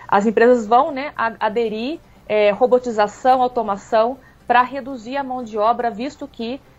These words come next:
é, já se mostrou, né, que, infelizmente, o mercado não vai conseguir conciliar essas mudanças significativas de mercado com a capacitação atual.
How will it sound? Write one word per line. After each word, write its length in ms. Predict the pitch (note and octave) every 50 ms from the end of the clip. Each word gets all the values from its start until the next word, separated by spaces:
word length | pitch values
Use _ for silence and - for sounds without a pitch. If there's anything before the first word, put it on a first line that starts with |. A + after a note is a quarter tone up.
| _ _
é, 300 | - G3+ G3+ G#3 G3+ -
já 100 | F#3+ A3
se 140 | G#3+ - B3+
mostrou, 480 | A#3+ A#3+ B3 A#3+ - - G#3+ A3+ B3 B3+
né, 220 | A#3+ A3 A3+ A#3+
que, 400 | A#3 - - A#3 A#3 G#3+ - B3
infelizmente, 1040 | D#4+ D4+ - D4+ C4+ C4+ C4+ A3 G3 G3+ G3 F#3+ G3 G3+ A3 A3+ - - C4+ B3+ C4 - - _ _ _
o 120 | - G3+ G#3
mercado 520 | G#3+ G#3+ A3+ A3+ - A#3 A3 A3+ G#3+ A3+
não 200 | A#3 C4 D#4 D#4+
vai 100 | D4+ D4
conseguir 720 | D4 - C#4 C#4 C4+ - - A#3 F#3 G#3 A#3+ C#4 D4+ B3+ - - _ _ _ _ _
conciliar 640 | D#4 E4 F#4+ - - - F4 D4 D4 B3+ A#3 A#3
essas 200 | A#3 - B3+ A3
mudanças 380 | A3+ A3 G#3+ A3 G#3+ - A3+ -
significativas 760 | G3 F#3+ A3 G#3+ F#3+ - - A3+ G#3 G3+ - C4+ C4 C#4+ C4+
de 80 | B3+
mercado 600 | B3+ A#3 A3+ A#3 - - G#3 G3 G3+ G#3 G3+ A#3
com 240 | A3+ - - C4 B3+
a 80 | B3+ B3+
capacitação 760 | - C4+ B3+ - C4 B3+ - - - A#3+ A#3+ - - B3+ B3+
atual. 520 | C4 C4 - E4+ E4 B3+ F3+ D#3+ D#3 -